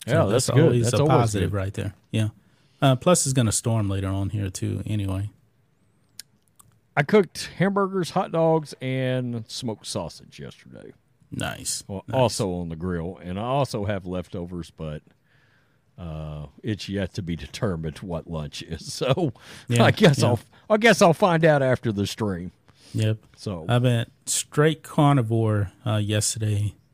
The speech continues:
Speaker 1: and it came out really, really good. Actually, I'm glad I, when I pulled my ribs off,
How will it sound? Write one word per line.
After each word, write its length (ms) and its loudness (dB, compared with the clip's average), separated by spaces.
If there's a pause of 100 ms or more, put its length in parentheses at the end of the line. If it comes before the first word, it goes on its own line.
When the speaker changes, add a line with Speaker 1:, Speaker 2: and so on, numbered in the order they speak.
(640)
Speaker 1:
and 160 4
it 140 0
came 400 2
out 280 0
really, 360 0
really 260 -2
good. 300 -2 (320)
Actually, 420 2
I'm 160 4
glad 380 2
I, 80 -2 (160)
when 180 4
I 100 4
pulled 240 4
my 80 4
ribs 300 2
off, 320 0